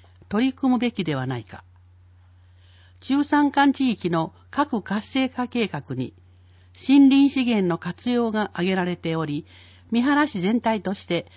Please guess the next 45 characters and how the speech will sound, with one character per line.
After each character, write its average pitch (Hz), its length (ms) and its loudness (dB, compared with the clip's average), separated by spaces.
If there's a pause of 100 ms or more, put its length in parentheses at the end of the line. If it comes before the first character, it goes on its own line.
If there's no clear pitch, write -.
(380)
森 269 320 6
林 269 220 6
資 262 140 -2
源 185 280 2
の 151 220 -2
熱 214 380 -2
利 254 140 2
用 254 200 4
需 202 200 -2
給 262 260 -2
調 240 240 -2
査 147 180 -8
が 135 80 -4
必 - 280 -8
要 196 120 0
で 175 100 -4
は 127 120 -6
な 127 100 -6
い 104 80 -12
か。 - 200 -18 (1300)
自 220 240 -6
然 285 360 4
エ 220 80 0
ネ 262 120 4
ル 208 140 0
ギ 147 200 -4
ー 143 40 -4
は 139 220 -8 (340)
災 277 300 0
害 285 180 2
対 269 220 -2
策 196 260 -6
も 190 80 -4
含 202 320 -6
め、 160 180 -2 (400)
町 269 300 2
内 175 320 2
横 226 180 0
断 254 260 2
的 233 220 -2
課 220 200 -2
題 170 220 -4
で 131 120 -6
あ 127 100 -6
り、 113 200 -14